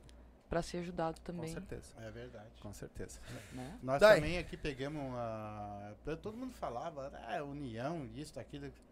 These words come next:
Speaker 3: Hoje nós estamos unidos com seis, cinco, seis
Speaker 2: Cinco, seis
Speaker 3: podcasts.
Speaker 2: podcasts.
Speaker 3: E
Speaker 1: Olha
Speaker 3: nós
Speaker 1: aí.
Speaker 3: estamos unidos nos podcasts.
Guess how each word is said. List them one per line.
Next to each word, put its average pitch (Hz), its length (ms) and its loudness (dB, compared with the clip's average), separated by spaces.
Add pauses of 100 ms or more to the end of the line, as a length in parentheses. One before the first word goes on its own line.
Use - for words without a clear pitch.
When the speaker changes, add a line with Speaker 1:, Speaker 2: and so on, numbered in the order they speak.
(300)
Speaker 3:
Hoje 165 200 -6
nós 214 140 -6
estamos 233 240 -4
unidos 220 300 -2
com 240 100 -4
seis, - 800 -6
cinco, 254 320 -8
seis 214 260 -4
Speaker 2:
Cinco, - 20 -2
seis 156 40 -4
Speaker 3:
podcasts. 202 560 -6
Speaker 2:
podcasts. - 280 -6 (300)
Speaker 3:
E - 40 -6
Speaker 1:
Olha 147 80 0
Speaker 3:
nós 240 100 4
Speaker 1:
aí. 220 60 0
Speaker 3:
estamos 254 220 2
unidos 269 220 -2
nos 320 100 -4
podcasts. 277 800 -4